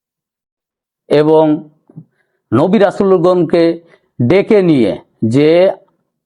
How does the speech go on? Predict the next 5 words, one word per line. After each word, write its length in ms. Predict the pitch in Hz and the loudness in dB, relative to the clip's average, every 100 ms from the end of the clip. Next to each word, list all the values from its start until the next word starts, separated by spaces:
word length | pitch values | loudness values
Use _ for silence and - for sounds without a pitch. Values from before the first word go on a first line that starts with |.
| _ _ - | _ _ -6
"আমার 340 | 120 160 175 | -2 0 0
পেয়ারা 380 | 143 165 160 151 | 0 0 2 0
হাবিব, 540 | 120 160 175 185 190 | 0 0 0 0 0
আমার 300 | 175 143 156 | 0 0 0
বন্ধু 760 | 139 120 175 190 160 214 233 | 0 0 0 0 2 0 -2